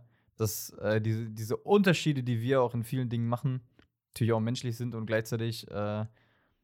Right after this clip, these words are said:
jeder Mensch wichtig oder unwichtig sein kann. Also, ne, dass, äh, nie, nie, äh, v-, von sich aus nicht wichtiger oder unwichtiger ist, sondern das auch, glaub ich, gut ist, äh, dass jeder,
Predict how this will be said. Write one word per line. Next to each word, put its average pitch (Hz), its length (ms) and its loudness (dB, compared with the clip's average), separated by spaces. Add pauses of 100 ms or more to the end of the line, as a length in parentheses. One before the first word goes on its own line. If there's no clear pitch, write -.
(540)
jeder 139 260 8
Mensch 139 480 2
wichtig 165 580 0
oder 156 420 6
unwichtig 123 420 2
sein 104 220 -2
kann. 107 360 -4
Also, 117 240 2
ne, 135 200 6 (300)
dass, 117 300 0
äh, 120 380 0
nie, 139 220 4
nie, 147 160 -4
äh, 90 320 -6
v-, - 200 -10
von 135 240 4
sich 156 200 2
aus 135 200 2
nicht 123 160 0
wichtiger 127 300 0
oder 113 100 4
unwichtiger 120 500 0
ist, 120 120 -2
sondern 107 400 -4
das 110 180 -8
auch, - 140 -12
glaub 110 160 -6
ich, 110 100 -12
gut 120 180 -6
ist, - 300 -8 (540)
äh, 101 220 2
dass 117 240 2
jeder, 117 520 0